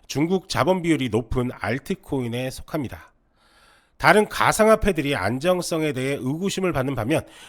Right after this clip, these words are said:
이오스는 글로벌 신용평가사에서 이더리움과 동급인 B등급의 높은 신용도가 책정된 바도 있습니다.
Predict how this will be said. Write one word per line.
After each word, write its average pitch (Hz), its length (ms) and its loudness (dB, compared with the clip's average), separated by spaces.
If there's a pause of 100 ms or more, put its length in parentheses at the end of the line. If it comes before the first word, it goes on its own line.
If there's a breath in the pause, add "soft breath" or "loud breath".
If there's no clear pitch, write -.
(140 loud breath)
이오스는 139 600 2
글로벌 160 480 2
신용평가사에서 175 1120 -2 (320 loud breath)
이더리움과 170 580 6
동급인 151 600 0
B등급의 170 680 -2
높은 147 380 -2
신용도가 143 580 -2
책정된 135 540 -4
바도 143 440 -2
있습니다. - 540 -8